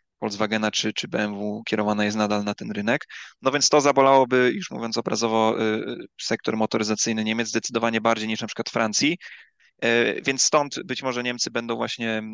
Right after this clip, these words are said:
ograniczać te, te najbardziej zdecydowane środki wychodzące z, z, właśnie z elit władz niemieckich i przenosić je bardziej na ten poziom europejski, żeby zdjąć to obciążenie. Em,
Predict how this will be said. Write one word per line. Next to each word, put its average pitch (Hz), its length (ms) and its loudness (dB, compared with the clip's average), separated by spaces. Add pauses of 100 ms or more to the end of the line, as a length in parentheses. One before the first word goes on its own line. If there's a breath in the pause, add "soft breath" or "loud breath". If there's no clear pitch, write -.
(120)
ograniczać 120 640 0
te, 107 200 -2
te 113 140 -8
najbardziej 107 680 0 (160 loud breath)
zdecydowane 117 680 2
środki - 420 -2
wychodzące 110 500 -2
z, 107 280 -4
z, 139 300 -10
właśnie 110 340 0
z 123 340 0
elit 110 320 -2 (140)
władz 110 260 0
niemieckich 185 520 0
i 160 220 2
przenosić 135 480 -2
je 120 80 0
bardziej 113 260 -2
na 113 80 -2
ten 110 140 -10
poziom 113 260 -2
europejski, 110 600 -2 (380 loud breath)
żeby 113 200 -6
zdjąć 110 320 -2
to - 100 -2
obciążenie. 113 640 0 (680 soft breath)
Em, 120 600 -2